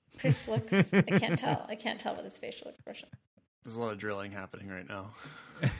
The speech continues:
Speaker 1: I also like to subscribe to the strong opinions, like, loosely held, like,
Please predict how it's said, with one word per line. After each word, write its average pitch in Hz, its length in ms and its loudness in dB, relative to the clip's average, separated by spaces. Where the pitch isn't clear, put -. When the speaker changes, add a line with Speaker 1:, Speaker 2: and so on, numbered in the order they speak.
Speaker 1:
I 269 180 8
also 320 280 4
like 220 220 2
to 214 80 -4
subscribe - 580 -4
to 202 100 -6
the 190 120 -8
strong 202 380 -4
opinions, 202 560 -8
like, 196 220 -8
loosely 208 340 -8
held, 202 400 -2
like, - 380 -4